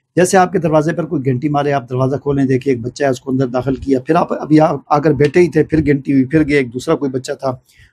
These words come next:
उसको अपने दरवाज़ा खोल के अंदर दाखिल किया, फिर आगे बैठे, फिर घंटी हुई, तो आप तंग आ जाएंगे, आप डांटेंगे बच्चों को, "ये क्या कर रहे हो, बार बार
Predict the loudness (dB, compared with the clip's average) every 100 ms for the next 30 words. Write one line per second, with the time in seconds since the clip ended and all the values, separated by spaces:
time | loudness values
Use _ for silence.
0 | -2 -2 2 2 4 4 4 2 2 0
1 | 2 0 2 2 0 -2 -4 0 2 2
2 | 2 0 0 -2 -4 -2 -2 -4 -4 -4
3 | -6 _ _ _ -4 -4 2 4 6 4
4 | 2 2 2 0 -2 -2 0 0 -2 -4
5 | -4 0 2 0 0 0 0 2 0 0
6 | -4